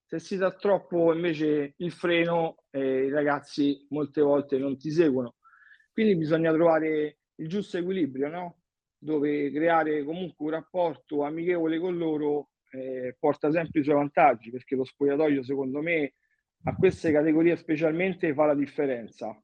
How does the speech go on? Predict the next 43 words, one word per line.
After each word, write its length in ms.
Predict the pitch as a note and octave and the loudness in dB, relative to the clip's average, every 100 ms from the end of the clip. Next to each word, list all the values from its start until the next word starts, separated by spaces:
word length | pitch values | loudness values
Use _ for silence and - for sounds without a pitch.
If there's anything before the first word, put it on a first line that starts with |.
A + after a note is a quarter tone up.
| _ | _
Eh, 420 | - C#3+ C#3 C3+ | -4 -2 0 0
unire 420 | C3+ D#3 F#3 G#3 G3 | 0 2 4 4 4
uno 180 | E3+ | 0
spogliatoio 1040 | D#3 - E3 F3 F#3+ A3 A3 G#3 G#3 G3+ - _ | -4 -2 0 2 2 0 -2 -2 -2 -4 -12 _
è 80 | C3+ | -10
il 300 | C3+ C3+ C#3+ | -6 -4 -4
lavoro 320 | E3 F3+ E3+ | -2 -2 -4
più 140 | - | -8
difficile, 500 | D#3 D#3+ - C#3 C#3+ | -8 -8 -6 -2 -2
secondo 300 | A#2+ C3+ C#3 | -2 -4 -4
me, 100 | C3+ | -2
per 140 | C3+ C3 | 0 0
un 120 | C3 | -2
allenatore, 640 | B2+ C3 B2+ B2 A2+ A#2 _ _ _ _ _ _ _ _ _ | -2 -2 -2 -4 -6 -10 _ _ _ _ _ _ _ _ _
perché 300 | - C3+ D3 | -6 -4 4
i 320 | C#3 C3+ C3+ | 6 6 4
bravi 340 | C#3 E3 E3+ F3 | 2 4 6 4
giocatori, 720 | D3+ F#3 F#3 G#3+ A3 G3+ G3+ _ _ | 4 2 4 2 2 -2 -8 _ _
sì, 380 | - E3+ C#3+ - _ | -8 -6 -6 -8 _
li 100 | D#3 | -4
vedi 200 | E3 D#3 | -4 -6
in 60 | |
mezzo 260 | D3+ D3+ C#3 | -10 -10 -8
al 100 | D3 | -8
campo, 420 | - A#2+ G#2+ - | -8 -10 -10 -10
però 180 | C#3 E3+ | -2 0
se 160 | D3 D3 | 0 -2
poi 180 | E3+ | -2
non 100 | E3 | -2
c'è 180 | D3+ - | -2 2
armonia 400 | D#3+ D#3 E3 E3 | 2 2 0 0
nello 240 | D#3 D#3 D#3 | -2 -2 -2
spogliatoio, 840 | - E3 D#3 D3+ D3+ D3 C#3 C3+ | -2 2 4 4 2 2 0 -4
se 100 | C3 | -6
non 140 | D3 C#3+ | -10 -10
c'è 240 | - C#3+ | -4 -2
la 120 | C#3 | 0
voglia 380 | C3+ D#3 C#3+ C3+ | 0 2 2 0
di 120 | C3+ C3 | -2 -4
fare 240 | C#3+ C#3+ | -2 -2
bene 220 | C#3+ D3 | -4 -6
tutti 320 | D3 D#3 - | -8 -10 -12
insieme, 640 | E3+ - D3+ C3+ C3 B2+ | -16 -2 0 2 0 -2